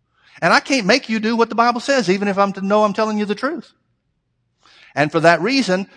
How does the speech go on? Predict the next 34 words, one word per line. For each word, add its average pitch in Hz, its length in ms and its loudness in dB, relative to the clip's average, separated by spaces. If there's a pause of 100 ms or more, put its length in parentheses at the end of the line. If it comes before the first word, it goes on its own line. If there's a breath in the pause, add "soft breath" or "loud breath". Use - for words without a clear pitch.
Paul 220 260 4
says, 185 320 2
"Obey 175 420 4
those 175 320 0
that 170 120 0
have 160 200 2
the 151 80 -2
rule 160 240 2
over 139 240 0
you." 127 320 -4 (180 loud breath)
That 208 140 0
doesn't 233 180 0
mean 196 140 -2
do 170 180 0
what 185 180 2
I 170 100 2
tell 185 260 2
you 160 140 0
to 147 80 -2
do. 208 280 0 (220 loud breath)
It 170 140 -2
means 180 240 -2
obey 175 280 4
the 190 120 0
word 170 260 2
that 180 140 0
the 175 120 0
Lord 170 260 0
gives 165 200 0
me 180 120 -2
to 202 80 -4
communicate 233 580 -4
to 131 80 -10
you. 92 160 -12